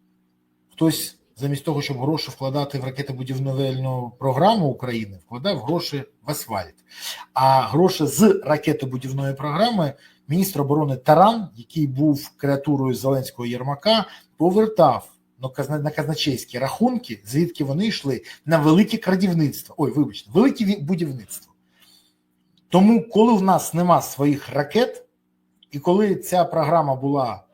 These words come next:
заморожена, то треба не забувати казати про це. Дякую Зеленському, Єрмаку і Тарану,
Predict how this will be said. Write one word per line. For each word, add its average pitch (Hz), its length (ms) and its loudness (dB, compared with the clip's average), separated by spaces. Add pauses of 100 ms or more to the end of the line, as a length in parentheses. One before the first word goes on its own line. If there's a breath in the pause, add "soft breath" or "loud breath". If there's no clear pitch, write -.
(120)
заморожена, 147 920 0
то 117 80 -18
треба 165 320 -2
не 151 120 -4
забувати 165 720 -2
казати 131 600 -2
про 113 140 -20
це. 208 380 -6 (360 soft breath)
Дякую 180 580 4 (280)
Зеленському, 170 760 -2
Єрмаку 151 560 -2
і 220 80 -2
Тарану, 220 580 -2